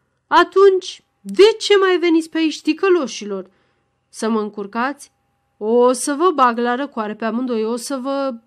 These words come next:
Atunci Belciug se ridică de pe scaun și se apropie, zicând cu sfială: „Pardon,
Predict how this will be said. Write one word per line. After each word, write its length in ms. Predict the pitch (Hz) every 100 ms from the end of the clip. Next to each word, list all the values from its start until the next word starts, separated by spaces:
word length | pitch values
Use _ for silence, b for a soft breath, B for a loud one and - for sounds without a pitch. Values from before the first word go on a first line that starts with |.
| _ _ _ _ _ _
Atunci 400 | _ _ 233 254
Belciug 680 | 226 226 202 196 214 220 226 _ _ _ _ _ _ _ _
se 240 | - - 349
ridică 400 | 320 320 320 370
de 120 | 359
pe 100 | -
scaun 500 | 269 - 254 277 269
și 360 | 247 - 254 247
se 180 | 240 247
apropie, 720 | 240 240 226 226 269 311 302 _ _ _ _
zicând 540 | 269 302 254 - 349
cu 160 | 339 269
sfială: 600 | 233 - 254 240 214 202 b b b b _ _ _ _ _ _
„Pardon, 540 | 339 349 330 302 254